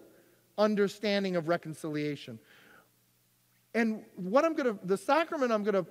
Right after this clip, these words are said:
uh, point you to, the liturgy that I'm gonna point you to, is not the sacrament of reconciliation.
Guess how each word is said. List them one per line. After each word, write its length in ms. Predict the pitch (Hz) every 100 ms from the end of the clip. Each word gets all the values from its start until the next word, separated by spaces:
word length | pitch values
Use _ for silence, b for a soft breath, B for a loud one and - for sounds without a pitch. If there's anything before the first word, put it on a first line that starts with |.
| -
uh, 180 | 165 156
point 500 | - 247 294 294 -
you 100 | 175
to, 180 | 185 151
the 100 | 160
liturgy 420 | 196 294 285 247
that 100 | 202
I'm 100 | 180
gonna 160 | 185
point 260 | 180 269 269
you 60 | 190
to, 180 | 202 - B B
is 220 | 269 190
not 300 | 233 262 -
the 100 | 269
sacrament 460 | - 247 240 240 240
of 100 | 233
reconciliation. 960 | 240 254 269 262 262 294 - 175 104